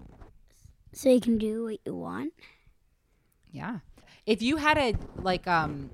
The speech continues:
Speaker 2: if you could make a wish, not a birthday cake, just in general, like, there was a genie,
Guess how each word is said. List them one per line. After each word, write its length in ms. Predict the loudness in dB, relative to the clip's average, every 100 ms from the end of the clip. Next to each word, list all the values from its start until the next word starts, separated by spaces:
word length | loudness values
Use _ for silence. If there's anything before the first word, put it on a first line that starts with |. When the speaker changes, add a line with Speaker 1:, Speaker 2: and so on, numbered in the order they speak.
| -8
Speaker 2:
if 140 | -6 -4
you 100 | -4
could 180 | -4 -4
make 200 | -4 -2
a 60 |
wish, 600 | -4 -2 -4 -6 -10 -10 -14 -20 -20 _ -2
not 160 | -2
a 80 | -2
birthday 340 | -6 -8 -8 -10
cake, 160 | -10
just 160 | -10 -8
in 120 | -2
general, 240 | -2 0 -2
like, 140 | -4
there 80 | -4
was 200 | -6 -6
a 80 | -8
genie, 640 | -8 -6 -6 -4 -6 -8